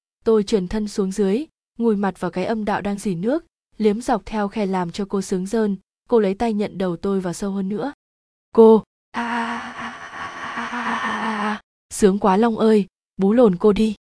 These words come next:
cô sướng." Tôi sau khi liếm vòng ngoài xong, tôi đưa lưỡi vào bên trong, tách đôi môi âm đạo.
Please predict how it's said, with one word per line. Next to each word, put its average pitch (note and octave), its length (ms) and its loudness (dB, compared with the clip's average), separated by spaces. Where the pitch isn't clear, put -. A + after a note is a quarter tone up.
cô A#3 140 6
sướng." G#3+ 400 2
Tôi G#3+ 240 4
sau G#3+ 180 -2
khi G#3 200 -2
liếm F#3+ 220 2
vòng A3+ 200 -2
ngoài F3+ 160 0
xong, G3+ 320 -2
tôi A3+ 140 6
đưa G#3 180 2
lưỡi G3 200 2
vào A3 180 0
bên G3 200 0
trong, G#3 300 -2
tách D4+ 140 0
đôi A3+ 160 2
môi G3 180 0
âm F3+ 180 -4
đạo. F3+ 220 -2